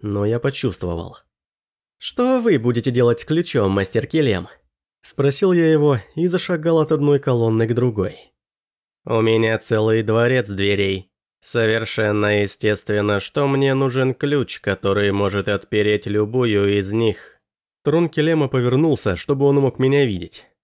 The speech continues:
«Без ключа открывать такие двери сложно и утомительно, даже опасно. И это может истощить старика вроде меня. Вот эти тринадцать дверей передо мной. Они сложные,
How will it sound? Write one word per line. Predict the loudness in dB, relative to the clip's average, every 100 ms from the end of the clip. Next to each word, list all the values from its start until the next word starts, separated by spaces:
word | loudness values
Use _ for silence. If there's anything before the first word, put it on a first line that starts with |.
| _ -12
«Без | -4 -2 -2 -2
ключа | -2 -2 -2 -2 0
открывать | -2 -2 0 2 0 -2
такие | -4 -2 0 0
двери | 0 0 2 0
сложно | 0 0 0 0 0 0
и | 0 -2
утомительно, | -2 0 0 2 0 0 0 0 -2 -6 -12 _
даже | -8 -2 -2 0 0
опасно. | 0 0 -2 -2 -4 -4 -4 -10 _ _ _
И | -2
это | 0 0 0 -2
может | 0 0 0 -2
истощить | -4 -2 -4 -2 -4 -4 -4
старика | -4 0 0 0 -2 0
вроде | -2 0 0
меня. | 0 0 0 -4 -8 _ _ _
Вот | -8 -2 -2 0
эти | -2 -2 -2
тринадцать | 0 0 0 -2 -2 -2 0
дверей | 0 2 2 0
передо | 0 0 2 0 0
мной. | 0 0 -2 -6 _ _ _ _
Они | -2 0 2 2
сложные, | 0 -2 0 0 0 2 2 0